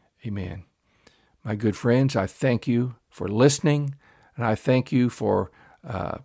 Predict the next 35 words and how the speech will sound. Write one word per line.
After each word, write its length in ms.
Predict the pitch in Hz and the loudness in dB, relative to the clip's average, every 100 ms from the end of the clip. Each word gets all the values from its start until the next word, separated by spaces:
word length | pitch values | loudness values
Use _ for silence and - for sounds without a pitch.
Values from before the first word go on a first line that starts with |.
| _ | _
contacting 680 | 147 156 156 107 98 104 98 | 4 6 8 4 4 -2 -4
me. 140 | 101 | -2
I 260 | 107 110 110 | -2 -2 -2
like 240 | 110 117 | 0 0
getting 240 | 117 110 110 | 0 0 0
emails 500 | 123 123 101 98 - | 0 0 0 -2 -6
from 180 | 107 98 | -6 -2
listeners 500 | 117 - 127 123 - | -2 -2 -6 -6 -8
to 80 | |
know 160 | 95 101 | -4 -4
you're 200 | 98 98 | -2 0
out 160 | 101 - | 0 0
there, 220 | 104 107 | -2 -2
and 120 | 101 | -4
so 120 | - | -6
I 80 | 95 | -6
pray 220 | - 101 | -4 -4
you'll 140 | 101 90 | -2 -4
do 220 | 98 101 | -4 -4
that. 280 | 90 87 - _ _ _ _ _ _ _ _ | -4 -6 -10 _ _ _ _ _ _ _ _
And 120 | 139 | -8
I 140 | 104 101 | -6 -4
ask 300 | 110 107 110 | -4 -6 -8
you 60 | |
to 80 | 95 | -8
pray 240 | - 104 | -2 0
for 180 | - - | 0 -2
our 240 | 92 98 - | -2 -2 -6
church, 540 | - 120 117 - - - _ | 0 0 0 -4 -14 -16 _
the 200 | - 143 | -20 -14
Bread 240 | 95 113 107 | -4 0 0
of 120 | 104 | 0
Life 340 | 104 107 101 - - | 2 2 0 -8 -8
Anglican 420 | 107 113 - 98 | -6 -6 -6 -4
Church 460 | - 101 - - | -2 -2 -4 -14